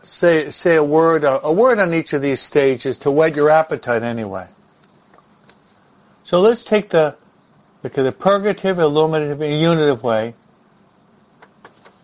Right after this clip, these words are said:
Purgative way, you can see in that word already, you can see the word, uh, purgatory,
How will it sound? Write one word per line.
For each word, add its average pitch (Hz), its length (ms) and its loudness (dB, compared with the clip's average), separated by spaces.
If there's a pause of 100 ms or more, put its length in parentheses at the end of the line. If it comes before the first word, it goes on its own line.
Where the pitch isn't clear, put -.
(300)
Purgative 220 680 0
way, 113 420 -2 (2000)
you 139 100 -6
can 139 160 -6
see 165 220 0
in 156 140 0
that 147 200 -2
word 135 300 0
already, 135 440 2
you 123 100 -4
can 123 160 -10
see 135 240 -2
the 127 100 0
word, 131 380 0 (880)
uh, 123 340 0 (140)
purgatory, 160 800 0